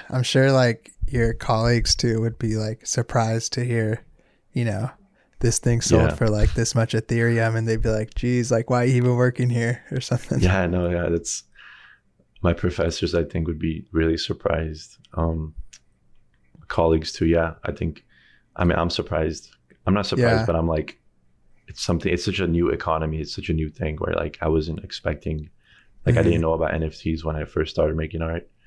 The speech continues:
Speaker 2: and I kind of, I think it's been, it hasn't even been a year. It'll be, like, I think it's, like, eleven months or something I've been in it.
Speaker 1: Mm-hmm.
Speaker 2: Um, but yeah, it's just something so new that so many people don't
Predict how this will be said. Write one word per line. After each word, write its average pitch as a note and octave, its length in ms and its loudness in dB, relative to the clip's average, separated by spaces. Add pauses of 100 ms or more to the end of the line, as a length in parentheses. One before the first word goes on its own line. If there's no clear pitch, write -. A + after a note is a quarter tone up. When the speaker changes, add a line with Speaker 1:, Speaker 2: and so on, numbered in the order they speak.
(400)
Speaker 2:
and D#2 100 -4
I - 40 0
kind D2+ 220 -2
of, D2+ 100 -4 (380)
I D#2+ 80 -4
think E2 200 -2
it's - 160 -6
been, E2 400 -2 (500)
it - 40 0
hasn't F#2 240 4
even F2+ 140 0
been F2 100 -2
a E2 60 -2
year. D#2 280 2
It'll D#2 280 -2
be, D#2+ 180 -4
like, D#2 360 -4 (920)
I - 40 -16
think E2+ 160 0
it's, D2+ 120 -4
like, D#2+ 140 -4
eleven E2 320 -2
months F#2+ 280 -4
or F#2 80 -6
something F#2 340 -6
I've F2+ 140 -2
been F#2 140 -2
in F#2+ 100 -4
it. G2 200 -8 (600)
Speaker 1:
Mm-hmm. B2 100 2
Speaker 2:
Um, D#2 340 0 (1500)
but E2+ 100 4
yeah, D#2+ 120 4
it's D2 160 -4
just - 140 -10
something D#2 340 -4
so D#2+ 200 -2
new D#2+ 180 -2
that D#2 180 -6 (240)
so F2+ 200 2
many F2 160 4
people D#2+ 360 -2
don't D#2 400 -4